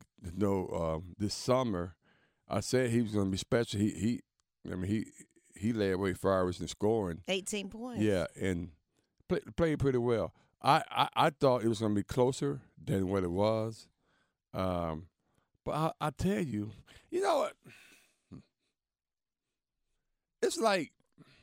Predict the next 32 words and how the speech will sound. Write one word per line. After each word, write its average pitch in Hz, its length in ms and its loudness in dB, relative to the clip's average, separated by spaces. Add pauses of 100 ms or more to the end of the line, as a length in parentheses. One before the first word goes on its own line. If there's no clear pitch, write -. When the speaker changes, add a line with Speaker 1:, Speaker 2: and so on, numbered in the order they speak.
(1400)
Speaker 1:
Carolina 196 560 2
is 110 140 -12
like 120 240 -2 (180)
when 113 140 -4
you're 101 100 0
dating 90 300 -2
somebody. 73 440 -12 (240)
Speaker 2:
<laughs> 349 60 0 (1900)
Ooh, 440 120 0
I 220 100 2
can't 170 280 -2
wait 240 240 -2
to 160 60 -12
hear 175 160 -6
this. 185 200 -6
Please 381 280 -4
share. 156 420 -8 (240)
Speaker 1:
What? 269 240 10 (340)
I 175 60 6
mean, 156 200 6
you 180 100 -2
know, 120 140 2
back 127 200 4
Speaker 2:
Please 113 200 0
Speaker 1:
in - 80 -6
the 151 60 -10
Speaker 2:
share. 147 240 -14
Speaker 1:
when 131 140 0
I 113 40 4
was 101 140 -2
younger. 107 440 0
So 165 400 2